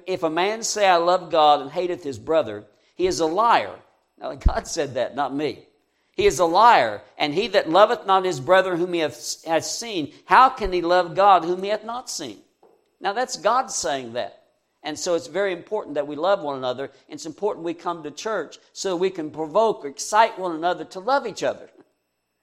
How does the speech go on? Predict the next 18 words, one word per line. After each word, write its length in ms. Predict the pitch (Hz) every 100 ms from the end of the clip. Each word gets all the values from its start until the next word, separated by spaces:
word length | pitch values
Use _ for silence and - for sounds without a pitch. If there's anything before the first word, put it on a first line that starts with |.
| _ _
That's 220 | 156 156
one 120 | 160
of 60 | 165
the 80 | 151
reasons. 600 | 175 202 120 95 - - _ _ _ _
And 140 | 170
then 160 | 170 262
also 380 | 247 262 254 180
says, 460 | - 175 190 185 -
"Unto 200 | 180 160
good 220 | 160 185
works." 580 | 170 175 - - - - _ _ _ _ _ -
Ephesians 600 | 143 202 202 196 165 -
chapter 380 | 196 180 175 165
two 360 | - 220 175
says 340 | 131 170 165 143
we're 280 | 156 175
cre-, 380 | - - 180 165